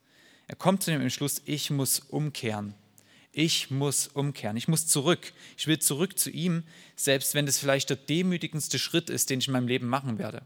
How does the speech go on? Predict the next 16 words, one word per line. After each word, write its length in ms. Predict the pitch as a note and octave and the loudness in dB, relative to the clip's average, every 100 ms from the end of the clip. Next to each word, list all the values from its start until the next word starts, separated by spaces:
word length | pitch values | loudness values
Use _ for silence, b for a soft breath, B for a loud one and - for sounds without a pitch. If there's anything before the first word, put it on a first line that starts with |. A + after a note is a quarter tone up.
| - | -2
Ja, 180 | A#2+ - | 0 0
zurückzugehen 720 | - D3 A3 - B2+ C#3+ D3+ | 0 -2 -2 -4 -4 -2 -2
zu 120 | C3+ | -2
dem, 340 | A#2+ D#3 F3+ C#3 B B B B - | -2 0 2 0 B B B B 0
den 100 | C#3+ | 2
ich 140 | B2+ - | 2 2
tot 240 | G#3 A3 | 2 2
erklärt 400 | C3 C3 B2 - | 0 2 2 2
habe 200 | C3 C3 | 0 2
und 120 | C3 | -2
ihm 160 | C#3+ C#3 | -6 -6
zu 80 | B2+ | 0
sagen, 420 | C3 C3+ C3+ B2+ | 2 2 0 -8
ich 180 | A#2 - | -8 -2
hab's 340 | B2 - - - | -2 0 -4 -4
vergeigt. 640 | B2+ A#2+ A#2 G#2+ - - | -4 0 0 -2 -10 -18